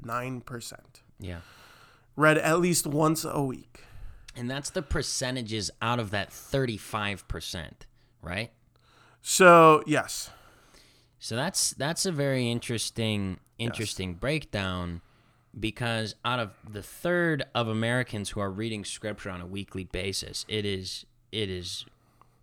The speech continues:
Speaker 2: dominated by Jehovah's Witnesses and Mormons.
Speaker 1: Mm-hmm. So then the, the second big point they point out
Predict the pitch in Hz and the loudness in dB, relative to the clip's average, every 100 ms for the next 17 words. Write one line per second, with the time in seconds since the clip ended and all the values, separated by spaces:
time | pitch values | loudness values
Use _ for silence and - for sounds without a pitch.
0 | _ 87 90 98 110 143 123 95 82 65 | _ -20 -8 0 2 2 0 -2 -6 -12
1 | 71 - - 98 95 101 104 90 87 92 | -16 -14 -8 -6 -6 -4 -4 -4 -8 -10
2 | 80 - 78 82 80 82 82 - - - | -8 -10 -10 -12 -14 -12 -12 -16 -16 -16
3 | - 147 147 147 151 - - _ _ _ | -4 0 2 2 0 -2 -16 _ _ _
4 | - - - - - 175 160 156 151 143 | -20 -20 -20 -12 0 4 8 8 6 4
5 | 143 143 147 156 143 - 170 165 165 - | -2 0 4 4 4 6 8 8 6 4
6 | 151 151 139 143 139 131 127 | 2 2 -2 0 0 0 -2